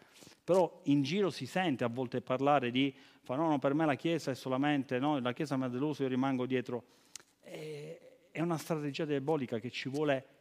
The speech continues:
isolare, ci vuole tenere lì sul divano, "No, io non esco di casa, non faccio questo." Chiaro che se c'hai problemi, situazioni particolari, stai a casa, stai al lavoro, stai dove devi stare, ci mancherebbe.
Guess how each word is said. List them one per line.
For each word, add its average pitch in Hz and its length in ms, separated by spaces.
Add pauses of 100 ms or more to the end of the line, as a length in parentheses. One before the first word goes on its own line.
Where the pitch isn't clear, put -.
(220)
isolare, 117 640 (220)
ci - 160
vuole 131 200
tenere 127 380
lì 120 120
sul 113 200
divano, 180 500 (600)
"No, 135 260
io 127 80
non 123 140
esco 123 200
di 139 100
casa, 170 460
non 120 140
faccio 127 280
questo." 160 460
Chiaro 139 240
che 117 160
se - 200
c'hai 170 280
problemi, 147 500
situazioni 135 520
particolari, 139 580
stai 156 320
a 135 60
casa, 156 440
stai 135 220
al 131 60
lavoro, 139 440 (360)
stai - 240
dove 156 160
devi 135 160
stare, 113 320
ci - 160
mancherebbe. 107 640